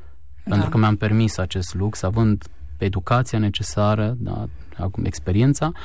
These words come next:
Speaker 2: am, uh, putut lucra pe, pe aceste manuscrise, am putut să, să fac, uh, comparație, să văd în notație bizantină pe care o folosesc <laughs> din plin. Um, m-am uitat pe ceea ce au transcris ceilalți, pe ceea ce,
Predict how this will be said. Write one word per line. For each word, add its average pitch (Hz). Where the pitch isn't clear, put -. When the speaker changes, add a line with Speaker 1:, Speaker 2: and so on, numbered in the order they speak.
Speaker 2:
am, 117
uh, 117
putut 135
lucra 117
pe, 110
pe -
aceste 107
manuscrise, 110
am 95
putut 95
să, 107
să 107
fac, -
uh, 104
comparație, 110
să -
văd 101
în 98
notație 101
bizantină 104
pe -
care 95
o 92
folosesc 107
<laughs> -
din 127
plin. 135
Um, 123
m-am 113
uitat 104
pe 110
ceea 117
ce 113
au 117
transcris 117
ceilalți, 117
pe 92
ceea 104
ce, 104